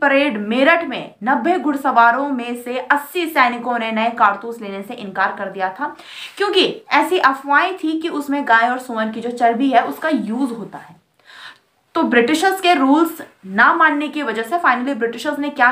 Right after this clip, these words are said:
किया, उन अस्सी घुड़सवारों को court martial करके उनको पाँच साल के लिए जेल में डाल दिया। Revolt के दौरान सैनिकों ने अपने ही officers में गोलियां चला दी थी और मंगल पांडे ने हेरसे को गोली मारी थी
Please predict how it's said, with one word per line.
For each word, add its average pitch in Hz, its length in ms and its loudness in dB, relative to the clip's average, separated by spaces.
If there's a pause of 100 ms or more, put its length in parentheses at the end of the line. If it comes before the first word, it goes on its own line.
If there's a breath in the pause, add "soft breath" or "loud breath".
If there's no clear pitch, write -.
(140)
किया, 254 100 -6
उन 285 80 -6
अस्सी 269 320 -4
घुड़सवारों 233 520 2
को 262 180 0
court 247 320 -2
martial 254 320 0
करके 233 260 -6
उनको 285 180 -6
पाँच 220 280 2
साल 202 220 0
के 196 60 -14
लिए 285 120 -6
जेल 208 220 -6
में 185 140 -8
डाल 151 240 -4
दिया। - 160 -20 (1300 loud breath)
Revolt 339 420 6
के 392 100 -4
दौरान 294 460 4 (160)
सैनिकों 330 420 2
ने 214 160 -2 (100)
अपने 311 280 2
ही 392 120 0
officers 302 500 2
में 302 140 -4
गोलियां 254 300 0
चला 262 260 4
दी 277 120 -6
थी 294 180 -8 (360)
और 359 280 6
मंगल 311 280 -2
पांडे 277 420 2
ने 262 200 -4 (420)
हेरसे 294 520 -2
को 302 240 4 (800)
गोली 277 560 4 (120)
मारी 254 480 4 (220)
थी - 240 -20